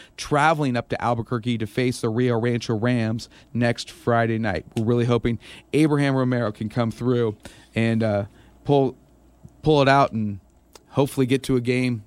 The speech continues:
some point this season. Watch as Organ Mountain Knights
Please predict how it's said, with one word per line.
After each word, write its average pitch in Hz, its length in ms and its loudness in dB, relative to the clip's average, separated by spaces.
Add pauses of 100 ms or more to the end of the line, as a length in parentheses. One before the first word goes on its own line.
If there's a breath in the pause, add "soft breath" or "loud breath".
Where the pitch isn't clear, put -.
some 135 240 -2
point 131 240 -4
this 123 240 -4
season. 110 400 -2 (280 loud breath)
Watch 123 280 2
as 120 120 -2
Organ 117 320 2
Mountain 110 500 -2 (300 loud breath)
Knights 120 500 0